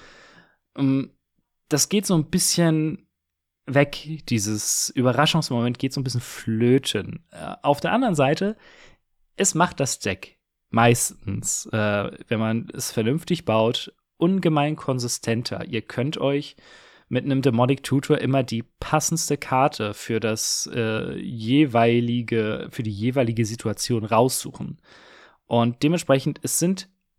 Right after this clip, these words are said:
starke Karten, es sind gute Karten, aber ich bin jetzt nicht der allergrößte Freund davon. Ich spiele selbst welche,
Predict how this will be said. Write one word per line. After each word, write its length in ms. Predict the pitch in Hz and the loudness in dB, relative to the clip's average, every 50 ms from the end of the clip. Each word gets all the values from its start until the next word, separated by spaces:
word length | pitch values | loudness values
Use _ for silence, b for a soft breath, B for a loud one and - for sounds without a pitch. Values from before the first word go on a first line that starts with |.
| - _ | -20 _
starke 500 | - - - - 170 156 160 160 - 120 | -4 -2 2 4 6 6 4 2 0 -8
Karten, 640 | - - - 92 82 - - - - - 143 143 _ | -8 -6 -6 -4 -4 -4 -6 -8 -12 -12 -14 -20 _
es 140 | _ - - | _ -12 -8
sind 280 | - 123 107 - - _ | -6 -6 -8 -8 -14 _
gute 360 | - 165 202 240 - - 131 | -6 -4 -4 0 0 0 0
Karten, 540 | - - 113 95 92 - 180 - - - - B B B B B B B B B B B B B B B | 0 -2 -2 -2 -2 -2 -4 -8 -12 -14 -16 B B B B B B B B B B B B B B B
aber 840 | - 117 120 120 120 120 113 127 120 117 117 120 117 117 120 117 - - _ _ _ _ _ _ _ _ _ _ _ _ _ _ _ _ _ | 2 4 6 6 6 6 6 6 6 8 8 6 6 4 2 -2 -6 -12 _ _ _ _ _ _ _ _ _ _ _ _ _ _ _ _ _
ich 280 | - 156 147 - - _ _ _ _ _ _ _ _ | 0 0 0 0 -10 _ _ _ _ _ _ _ _
bin 260 | 156 151 170 185 185 | 6 6 6 6 4
jetzt 380 | 165 165 156 160 - - - - | 4 2 2 2 0 -2 -2 -2
nicht 460 | 120 123 135 143 139 - - _ - | -2 -2 -2 -4 -4 -8 -14 _ 0
der 340 | 127 120 120 117 117 120 - _ _ _ _ _ _ _ - _ _ _ _ _ _ | 2 4 4 4 2 0 -4 _ _ _ _ _ _ _ -20 _ _ _ _ _ _
allergrößte 600 | 147 151 123 98 98 - 98 101 101 - - 104 | 2 2 2 0 -4 -6 -10 -10 -10 -10 -12 -14
Freund 300 | - - - 98 95 95 | -14 -12 -12 -12 -10 -12
davon. 380 | - - - 117 113 - - _ _ _ _ _ _ | -14 -14 -14 -14 -14 -14 -16 _ _ _ _ _ _
Ich 180 | 135 - - | -10 -8 -8
spiele 280 | - - - 135 120 110 | -10 -4 -2 -2 -2 2
selbst 420 | 120 175 208 226 - - - - | 2 2 2 2 0 -6 -6 -2
welche, 460 | 180 180 180 170 - 180 175 175 180 | -2 -2 -2 -4 -4 -6 -6 -6 -10